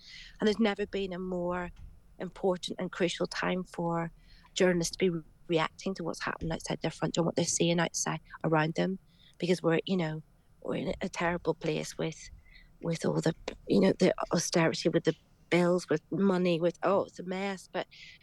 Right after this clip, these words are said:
outside your front door can be a uni-, uh, can be a university themed story. If it is about a mo-, mother struggling, or if it's about a, a child with mental health issues, there's things that when you meet people and they're,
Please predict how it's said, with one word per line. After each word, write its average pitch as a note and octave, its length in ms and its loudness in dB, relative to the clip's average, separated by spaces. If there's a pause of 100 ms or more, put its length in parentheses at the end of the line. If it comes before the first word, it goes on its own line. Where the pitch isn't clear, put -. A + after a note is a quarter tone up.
(180)
outside G3 380 0
your F#3+ 100 -6
front - 300 -6
door E3+ 200 0
can F3 180 -6
be F3 140 -6
a - 20 0
uni-, E3 260 -2 (140)
uh, F3+ 120 0 (180)
can F3 120 -2
be E3+ 140 2
a E3 160 4
university E3+ 640 2
themed E3 180 -2
story. E3+ 520 0 (320)
If - 120 2
it - 40 2
is E3 80 0
about E3+ 240 0
a E3+ 80 0
mo-, E3 320 0
mother E3 280 -2
struggling, D#3 500 -4
or D3 80 -4
if - 80 -12
it's - 120 -12
about D3+ 380 -2 (640)
a, - 80 0 (260)
a E3 60 0
child D#3 380 2 (440)
with E3 100 0
mental E3+ 220 2
health D#3+ 280 0
issues, E3 380 -2
there's - 200 -8
things G#3 340 2
that - 300 -6 (440)
when F3+ 200 0
you F3 160 -2
meet E3+ 280 -4
people E3+ 520 -4
and E3+ 140 -4
they're, D#3+ 240 -2